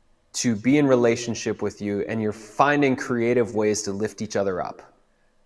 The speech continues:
uh, it's, it's very different than being on social media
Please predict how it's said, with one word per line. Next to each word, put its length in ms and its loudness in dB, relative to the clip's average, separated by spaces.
uh, 360 -2
it's, 680 -2
it's 440 -4
very 320 6
different 480 2
than 160 0
being 280 2
on 140 4
social 380 -2
media 500 2